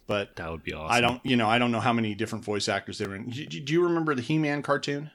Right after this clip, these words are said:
Speaker 2: I do.
Speaker 1: Okay. So
Speaker 2: I saw reruns on, on Cartoon Network.
Speaker 1: Okay, so the He-Man cartoon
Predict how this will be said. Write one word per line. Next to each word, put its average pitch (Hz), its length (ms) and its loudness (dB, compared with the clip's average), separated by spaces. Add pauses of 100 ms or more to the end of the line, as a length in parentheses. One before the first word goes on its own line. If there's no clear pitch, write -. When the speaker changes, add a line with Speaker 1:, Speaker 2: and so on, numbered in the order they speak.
(100)
Speaker 2:
I 98 80 -6
do. 104 540 -2
Speaker 1:
Okay. 110 340 0 (400)
So 135 380 4 (120)
Speaker 2:
I 110 140 4
saw 151 220 4
reruns 101 540 2
on, 90 260 -4
on 92 160 -4
Cartoon 92 360 -4
Network. 87 300 -4
Speaker 1:
Okay, 120 240 -2
so 127 260 0
the 117 120 -4
He-Man 160 500 2
cartoon 90 600 -4